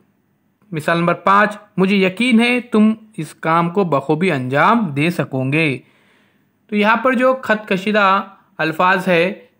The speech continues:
ये है मुतल्लिक फ़ेल। उसमें देखिए शाम, जब, नीचे, धीरे धीरे या बखूबी, तो ये फ़ेल मुतल्लिक है। उम्मीद करता हूँ फ़ेल मुतल्लिक के ताल्लुक से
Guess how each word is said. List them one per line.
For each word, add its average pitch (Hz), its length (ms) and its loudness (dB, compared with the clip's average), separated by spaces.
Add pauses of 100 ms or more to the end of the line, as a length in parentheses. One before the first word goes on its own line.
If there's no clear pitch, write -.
ये 190 180 -2
है 208 540 -2
मुतल्लिक 160 520 -2
फ़ेल। 190 340 0 (1200)
उसमें 170 220 -4
देखिए 180 280 -2
शाम, 185 520 2 (120)
जब, 175 360 0 (280)
नीचे, 175 680 -2
धीरे 147 380 -2
धीरे 175 640 -2
या 156 140 -4
बखूबी, 147 560 -2 (460)
तो 190 60 -6
ये 196 160 2
फ़ेल 175 300 -2
मुतल्लिक 165 500 -4
है। 214 320 0 (240)
उम्मीद 208 280 -2
करता 208 320 -2
हूँ 208 100 2
फ़ेल 165 240 -2
मुतल्लिक 160 500 -4
के 165 100 -4
ताल्लुक 143 380 -4
से 175 300 -2